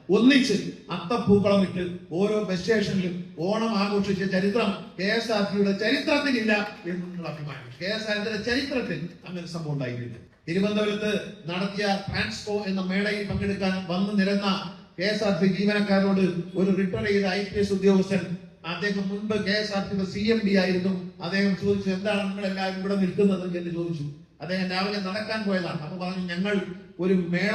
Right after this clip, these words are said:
നടത്തുകയാണ് ട്രാൻസ്പോർട്ടിന്റെ, അതിൽ പങ്കെടുക്കാൻ വേണ്ടി വന്നതാണ്." അപ്പൊ അദ്ദേഹം തിരിച്ചു ചോദിച്ചു,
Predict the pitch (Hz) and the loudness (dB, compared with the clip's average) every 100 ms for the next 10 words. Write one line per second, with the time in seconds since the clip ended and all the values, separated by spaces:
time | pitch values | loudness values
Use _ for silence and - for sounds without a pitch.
0 | 220 196 180 190 175 170 165 - 151 180 | 2 0 0 0 0 -2 -4 -6 -6 -4
1 | 180 180 175 165 156 - - - 165 190 | 0 0 0 0 -2 -4 -10 -4 2 2
2 | 170 165 202 196 180 175 170 170 160 160 | 2 -2 0 0 0 -2 -2 -2 -2 0
3 | 147 143 - - 160 180 196 185 185 175 | -2 -2 -4 -4 -2 4 4 4 2 2
4 | 180 180 190 175 160 | 6 6 6 4 2